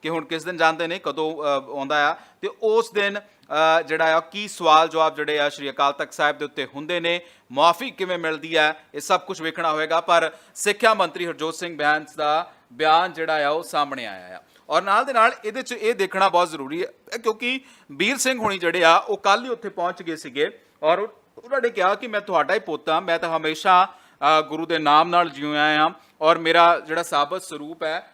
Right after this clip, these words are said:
ਉਸ ਦੀ ਗੱਲ ਕੀਤੀ ਆ।" ਫਿਲਹਾਲ, ਅ, ਜੇ ਗੱਲ ਕੀਤੀ ਜਾਵੇ ਤਾਂ ਹਰਜੋਤ ਮੰਤਰੀ, ਅ, ਜਿਹੜੇ, ਅ, ਸਿੱਖਿਆ ਮੰਤਰੀ ਨੇ ਹਰਜੋਤ ਬੈਂਸ, ਉਹਨਾਂ ਨੇ ਟਵੀਟ ਵੀ ਕੀਤਾ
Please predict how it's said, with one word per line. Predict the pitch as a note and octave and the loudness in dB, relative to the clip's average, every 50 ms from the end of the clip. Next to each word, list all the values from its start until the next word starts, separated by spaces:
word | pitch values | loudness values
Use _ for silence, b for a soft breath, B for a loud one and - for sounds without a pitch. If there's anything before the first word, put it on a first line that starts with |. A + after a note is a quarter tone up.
| _ _ _ | _ _ _
ਉਸ | C#3+ D3+ E3 D#3+ | -12 -12 -12 -10
ਦੀ | - F3+ F3+ | -12 -14 -4
ਗੱਲ | D3+ E3 E3 D#3+ | -2 -2 -2 -2
ਕੀਤੀ | D3+ - C3 A2+ _ A2 G2+ | -6 -12 -18 -20 _ -20 -20
ਆ।" | G2+ | -20
ਫਿਲਹਾਲ, | G#2+ C#3 D#3+ D#3+ E3+ F#3+ G#3+ A#3 | -20 -16 -10 -6 -6 -6 -6 -8
ਅ, | A3+ - _ _ _ _ C#3+ D3+ D#3 D#3+ E3 F3 - D3+ | -10 -18 _ _ _ _ -12 -8 -8 -6 -8 -8 -12 -14
ਜੇ | F3 F#3 | -14 -14
ਗੱਲ | F3+ E3+ E3+ F3+ F#3+ | -10 -10 -10 -10 -10
ਕੀਤੀ | F#3 - G3 - G3+ | -14 -18 -20 -20 -12
ਜਾਵੇ | F3 F#3 F3 F#3 F#3+ | -8 -8 -8 -8 -8
ਤਾਂ | G#3 G#3 F#3+ F3+ F3 | -8 -8 -8 -8 -8
ਹਰਜੋਤ | E3 C3+ D#3 F3 F3 _ | -10 -10 -12 -12 -10 _
ਮੰਤਰੀ, | E3+ E3+ F3 E3+ - _ - F3 D#3+ E3+ F3+ F#3 G3 G3 - - F3+ D#3 D3+ D3+ D3+ | -10 -10 -10 -10 -18 _ -6 -4 -4 -2 -2 -4 -6 -8 -8 -2 0 2 4 4 4
ਅ, | |
ਜਿਹੜੇ, | D3+ C#3+ D3+ D3+ D#3 D#3+ D#3 | 2 0 -2 0 2 2 2
ਅ, | D#3 C#3 C3 C3 B2+ | 2 4 2 2 2
ਸਿੱਖਿਆ | B2+ - - G3 - A#3+ B3 | 0 -4 -10 -6 -2 -2 0
ਮੰਤਰੀ | G#3 F3+ E3+ C#3 F3 D#3+ E3 D#3+ | 0 0 -4 -4 -4 -6 -4 -4
ਨੇ | D#3+ E3 | -4 -6
ਹਰਜੋਤ | F3+ D#3 B2+ D3 C#3+ B2 | -6 -6 -6 -8 -8 -4
ਬੈਂਸ, | B2 C#3+ D3 D3+ E3+ F3+ - - - - | 0 2 4 4 2 0 -4 -12 -14 -10
ਉਹਨਾਂ | F3+ F3 F3 E3 | 0 2 2 2
ਨੇ | E3 E3 | 2 -2
ਟਵੀਟ | E3 - D#3+ F#3 F#3+ F#3 | -6 -8 -10 -10 -10 -10
ਵੀ | E3+ F#3+ | -12 -14
ਕੀਤਾ | - - E3 D3+ - D#3+ D#3 D#3 E3 E3 | -12 -12 -18 -4 0 2 2 2 0 -2